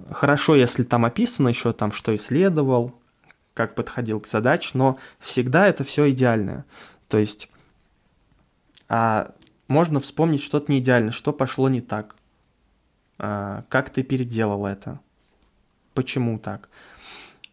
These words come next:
Почему кнопку там тут расположил, а не в том месте? И вот это все объяснить.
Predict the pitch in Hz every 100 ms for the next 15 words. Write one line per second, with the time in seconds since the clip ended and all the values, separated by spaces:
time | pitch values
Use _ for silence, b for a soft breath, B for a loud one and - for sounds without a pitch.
0 | - - 135 - 143 143 135 127 - 127
1 | 104 104 131 120 113 - 110 113 107 104
2 | 104 107 - 107 104 101 - - - -
3 | _ _ _ - 113 120 165 147 - 127
4 | 127 123 131 - 101 98 -